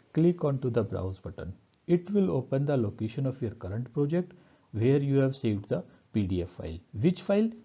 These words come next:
Sample dot P D F that you have selected in step two. Select that particular file. You will be shown in read P D F text.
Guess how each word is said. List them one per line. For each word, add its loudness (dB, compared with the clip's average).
Sample 0
dot -8
P -10
D -10
F -12
that -2
you 0
have -4
selected -6
in -2
step -6
two. -8
Select 0
that 4
particular 0
file. 0
You 4
will 4
be 2
shown 2
in 0
read 0
P -4
D -2
F -4
text. -8